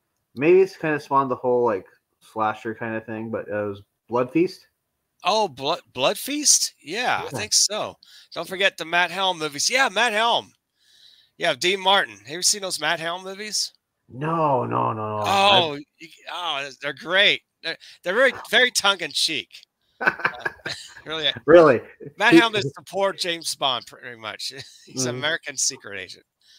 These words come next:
Speaker 2: So, yeah, fist off, yeah, man. Uh, don't know why, uh, Mossy Blaze hasn't been resurrected. I know, right? I've heard it. I'm, it's, she's been in a comic strip, uh, like, years ago.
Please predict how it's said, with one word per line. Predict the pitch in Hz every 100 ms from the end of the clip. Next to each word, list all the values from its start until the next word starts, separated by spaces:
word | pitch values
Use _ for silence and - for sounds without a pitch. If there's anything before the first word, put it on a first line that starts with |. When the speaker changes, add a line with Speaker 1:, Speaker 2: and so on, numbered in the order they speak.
| _
Speaker 2:
So, | - -
yeah, | 113 95
fist | - 170 - 156
off, | 147 -
yeah, | 156 151
man. | 135 139 151 _ _ _ - - _
Uh, | 131 135
don't | 147 180
know | 190 180
why, | 156 190 196 202 202 - -
uh, | 151 139
Mossy | 147 175 185
Blaze | 165 165 170 165
hasn't | 165 165 160 139
been | 147 156 151 123
resurrected. | 131 151 139 135 156 - 113 _ _ _ - -
I | - 208
know, | 214 180
right? | 123 139 170 - _ _ _ - -
I've | 170 -
heard | 214 277
it. | 247 160 _ -
I'm, | 156 175 _ _ _ -
it's, | 156 - -
she's | - 208
been | 240 247
in | 190
a | 147
comic | - 156 160 139
strip, | - - 101 104 _ _ -
uh, | 113
like, | 110 107
years | 107 120 120
ago. | 101 107 107